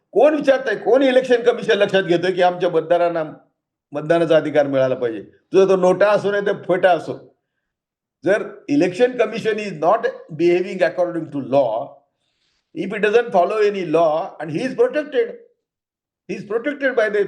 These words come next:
सीएम and, sorry, पीएम and एचएम, therefore त्याला भीती नाही ना, तो काही मिस्टेक करू शकतो आणि ती मिस्टेक केली तरी त्याला, he is not accountable.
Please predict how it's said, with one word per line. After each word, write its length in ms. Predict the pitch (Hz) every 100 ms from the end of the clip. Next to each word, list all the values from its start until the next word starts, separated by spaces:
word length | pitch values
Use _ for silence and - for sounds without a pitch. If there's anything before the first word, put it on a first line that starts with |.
| 143 -
सीएम 400 | - 180 190 190
and, 140 | 180 170 -
sorry, 180 | 147 127 - - _ -
पीएम 280 | 175 196 190
and 240 | 190 170 139 -
एचएम, 340 | 147 165 160 165 - _ _ _ _ _ _ _ _ -
therefore 320 | 233 233 247
त्याला 200 | 311 269
भीती 240 | 262 254
नाही 140 | 285 269
ना, 220 | 262 190 - _ _ _ -
तो 60 | 165
काही 220 | 180 247
मिस्टेक 360 | 277 - 262
करू 120 | 254 254
शकतो 520 | 202 - - - _ _ _ _ _ _ _ _ 277 - -
आणि 120 | -
ती 180 | 156 240
मिस्टेक 380 | 254 233 - 170
केली 260 | 196 208 190
तरी 160 | 202
त्याला, 560 | 202 208 233 240 - 131
he 60 | 156
is 120 | 247 277
not 120 | 262
accountable. 540 | 233 277 285 277 233